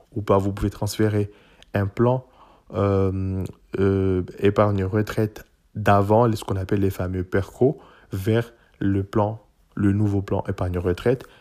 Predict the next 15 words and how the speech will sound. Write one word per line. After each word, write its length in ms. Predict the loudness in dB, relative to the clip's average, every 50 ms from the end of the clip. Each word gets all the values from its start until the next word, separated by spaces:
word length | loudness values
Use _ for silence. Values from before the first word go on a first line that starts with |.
| _ _ -4
Et 140 | -4 -4 -4
quand 220 | -2 -2 -2 0
vous 220 | 0 -2 -4 -4
faites 420 | -2 -2 -2 -2 -2 -4 -6 -8 -8
ce 580 | -8 -8 -12 -12 -10 -10 -10 -10 -8 -4 -4
versement-là, 1000 | -2 -2 -2 -4 -4 -4 -4 -4 -6 -6 -6 -6 -4 -6 -4 -2 0 0 0 -2 -8 -18 -20 -20 -20 -20 _ _ _ _ -4
euh, 560 | -2 0 0 0 -2 -2 -2 -2 -2 -4 -4
normalement, 560 | -2 -2 -2 -2 -2 -4 -4 -2 -2 0 0
vous 180 | 0 0 -2 -2
bénéficiez 760 | -2 -2 -2 -2 -6 -6 -8 -12 -14 -10 -4 -2 -2 -2 -2 -6 -14 -20 -20 -20 _ _ -8
de 400 | -4 -4 -2 -2 -2 -2 -2 -4
tous 400 | -6 -8 -10 -8 -8 -6 -8 -6 -6
les 200 | -6 -6 -4 -4
avantages 640 | -4 -4 -4 -8 -6 -2 -2 -2 -2 -4 -6 -12
fiscaux 540 | -8 -8 -8 -8 -8 -8 -4 -2 -2 -2 -4